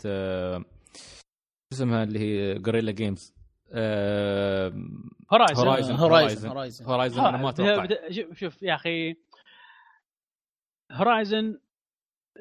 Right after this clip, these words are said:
Speaker 2: تأجيلها جاي، جاي.
Speaker 1: إيه.
Speaker 2: جاي، جاي.
Speaker 1: هذا الأكيد.
Speaker 2: مم.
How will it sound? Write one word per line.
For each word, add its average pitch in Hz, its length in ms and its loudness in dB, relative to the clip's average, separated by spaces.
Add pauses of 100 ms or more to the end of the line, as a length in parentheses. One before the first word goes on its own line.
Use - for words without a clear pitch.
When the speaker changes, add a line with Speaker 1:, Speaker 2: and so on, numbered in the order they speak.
(120)
Speaker 2:
تأجيلها 185 540 2
جاي، 139 280 0
جاي. 120 220 -12 (960)
Speaker 1:
إيه. 104 220 -6 (420)
Speaker 2:
جاي، 131 180 -4
جاي. 117 200 -16 (1200)
Speaker 1:
هذا 120 180 -4
الأكيد. - 380 -12 (440)
Speaker 2:
مم. 143 120 -10